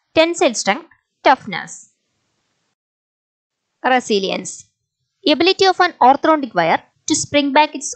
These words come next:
original shape is evaluated by resilience. Type of strain developed when force is applied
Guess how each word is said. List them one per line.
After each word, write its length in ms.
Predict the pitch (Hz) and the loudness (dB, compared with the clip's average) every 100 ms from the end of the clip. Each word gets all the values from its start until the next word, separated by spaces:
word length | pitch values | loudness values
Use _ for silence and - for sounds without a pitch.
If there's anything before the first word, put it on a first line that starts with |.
| - | 2
original 420 | 269 262 330 370 | 2 2 -2 -2
shape 260 | 370 277 247 | 0 0 0
is 200 | 269 - | -2 -4
evaluated 600 | 247 220 247 262 208 170 190 | -2 2 2 2 0 -2 -2
by 180 | 233 440 _ - | -2 -2 _ 0
resilience. 840 | 285 285 208 170 165 180 - - _ _ _ _ _ _ _ _ _ _ _ _ _ _ _ _ _ - | 0 0 -2 -4 -6 -10 -16 -18 _ _ _ _ _ _ _ _ _ _ _ _ _ _ _ _ _ 0
Type 280 | 349 349 349 | 2 2 2
of 160 | 403 | 0
strain 360 | - - 330 285 | -2 -2 -2 2
developed 400 | 196 170 190 - _ _ | 0 2 0 -2 _ _
when 180 | 214 262 | -4 -4
force 380 | 277 285 330 349 | 0 4 4 4
is 160 | 359 - | 0 0
applied 440 | 180 - 180 311 | -2 0 -2 -4